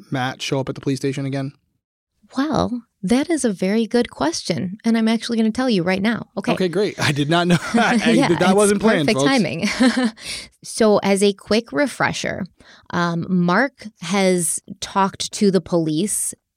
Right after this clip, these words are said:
Speaker 2: in some capacity several times by the time he's interviewed again on November twenty-third. So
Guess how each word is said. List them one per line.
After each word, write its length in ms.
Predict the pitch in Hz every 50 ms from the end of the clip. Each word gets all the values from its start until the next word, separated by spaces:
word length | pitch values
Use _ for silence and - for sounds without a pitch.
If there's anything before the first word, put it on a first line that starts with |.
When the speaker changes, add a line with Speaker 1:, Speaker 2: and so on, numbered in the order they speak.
| -
Speaker 2:
in 180 | - 208 208 214
some 320 | 196 - 196 190 202 220
capacity 760 | 220 - 190 190 175 143 - 151 - 180 - - - - - - - - - _ _ _
several 640 | - - - - 208 190 190 185 185 196 185 180
times 640 | - - - 170 156 - - - 165 180 - - - _ _ _ _ -
by 280 | 170 160 196 180 180 185
the 120 | 180 190
time 300 | - - 180 180 180 175
he's 220 | 165 170 180 160
interviewed 440 | 175 175 170 - 180 170 170 170 160
again 280 | 165 151 165 156 147 147
on 80 | 135
November 360 | 139 147 151 156 143 131 - -
twenty-third. 680 | - - 156 117 87 160 - 156 117 - - - 185 - - - - - - - -
So 600 | - - - 220 196 190 190 185 180 175 - -